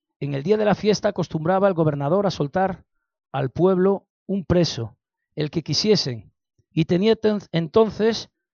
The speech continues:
un preso famoso llamado Barrabás.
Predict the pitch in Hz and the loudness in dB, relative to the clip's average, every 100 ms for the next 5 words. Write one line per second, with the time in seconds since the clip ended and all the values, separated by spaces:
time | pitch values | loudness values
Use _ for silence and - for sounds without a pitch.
0 | _ _ _ _ 190 190 185 202 - 196 | _ _ _ _ -4 0 2 2 2 0
1 | 180 151 185 180 - 185 170 - 127 147 | 0 2 2 2 0 -2 -2 -8 -4 -4
2 | 143 165 170 170 - 135 147 143 151 147 | -2 -2 0 -2 -4 -2 0 2 2 0
3 | - | -4